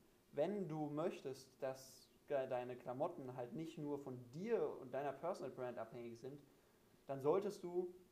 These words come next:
das ja wie ein Business behandeln, wie eine Brand, wie ein normales Unternehmen, was dich auch anfragt als Creator, um mit dir zusammenzuarbeiten.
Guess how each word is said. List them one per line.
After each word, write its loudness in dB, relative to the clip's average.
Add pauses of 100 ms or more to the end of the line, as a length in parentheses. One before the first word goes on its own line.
(500)
das -2
ja 6 (120)
wie 0
ein 0
Business -2
behandeln, 0
wie -2
eine 2
Brand, -2
wie -4
ein 0
normales 0
Unternehmen, -6
was -6 (600)
dich -6
auch 0
anfragt -4
als -4
Creator, -2
um -6
mit -8
dir -8
zusammenzuarbeiten. -4